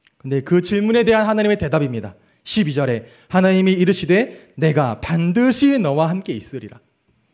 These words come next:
내가 반드시 너와 함께 있으리라"라고. 하나님께서 우리에게 내가 가능하다 하시고 그 가능하다 하시는 하나님께서 나와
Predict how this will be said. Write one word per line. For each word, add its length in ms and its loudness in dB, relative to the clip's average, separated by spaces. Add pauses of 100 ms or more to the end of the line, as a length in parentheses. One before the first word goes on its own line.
(540)
내가 340 2
반드시 480 2
너와 280 2
함께 220 -6
있으리라"라고. 600 -8 (4000)
하나님께서 920 2
우리에게 720 0
내가 280 0
가능하다 500 0
하시고 480 -8 (1200)
그 340 2
가능하다 500 2
하시는 260 2
하나님께서 960 2
나와 540 2